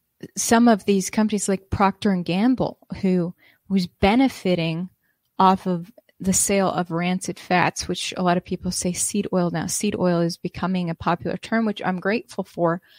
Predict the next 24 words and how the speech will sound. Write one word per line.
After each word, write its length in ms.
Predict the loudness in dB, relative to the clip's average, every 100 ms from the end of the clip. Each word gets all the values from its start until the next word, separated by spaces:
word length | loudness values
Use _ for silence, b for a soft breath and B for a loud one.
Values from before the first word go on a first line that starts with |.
| b b _ -2
but, 300 | 0 0 -2 _ _ _ _ _ _ _ _ _ _ _ _
uh, 320 | -2 -2 -2 -2
a 40 |
lot 260 | 0 2 2
of 80 | 0
these 180 | -2 0
oils, 580 | 2 2 2 2 0 2
like 320 | 0 0 -4 -16
canola 340 | -4 2 2 4
oil, 380 | 4 4 2 -2 _ _ _ _ _ _ _ _ _ 0
uh, 400 | 4 4 2 -4
safflower 720 | -2 2 2 2 4 4 4
oil, 440 | 2 2 2 0 -4 -12 _ _ _ _ _ _ _ _ _ _ _ -20 -10
sunflower 580 | -4 -2 0 0 0 -2
oil, 180 | -4
corn, 440 | -6 -6 0 0 -2 -8
corn 340 | 0 2 2 0
oil, 240 | 0 2
those 220 | 0 2
are 100 | 2
all 80 | 0
the 100 | -2
seed 360 | -6 -6 -8 -4
oils, 540 | -2 0 0 -2 -4